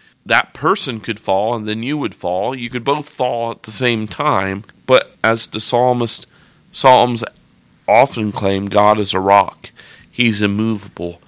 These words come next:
And that rock is holding his right hand and guiding him with his counsel. So God, God is with us now in this life. Even in the midst of our affliction, God is with us.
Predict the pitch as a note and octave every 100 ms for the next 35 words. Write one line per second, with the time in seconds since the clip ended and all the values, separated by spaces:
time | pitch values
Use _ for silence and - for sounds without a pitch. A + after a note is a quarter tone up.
0 | _ _ _ - G#2 A2 - - A2 A#2
1 | - G#2 - A#2 A2+ G#2 G#2 G#2 G2+ G2+
2 | G2 G2+ - G#2 G2+ D2 C2 - _ _
3 | A#2 A#2+ - A2+ A2+ A2+ C#3 C3+ B2+ B2+
4 | B2 A#2 A2+ G#2+ G2+ - B2+ C3+ - -
5 | G2 D2+ _ _ _ _ _ _ _ -
6 | - C3 A2 B2 C#3+ D#3 _ _ - B2
7 | C3 C3+ A2+ G#2+ C3 - B2 - A#2 A#2
8 | B2 A#2+ A2 A2 G2 - A2+ A#2+ A2 -
9 | - _ - - - _ - D3+ E3+ F3
10 | D#3+ D3+ C3+ C3+ C#3 - B2 A2+ A2 A2
11 | G#2+ B2+ B2+ - - C2 D#2 G#2+ G#2+ A2+
12 | G2+ G2+ G2 - D#2+ - -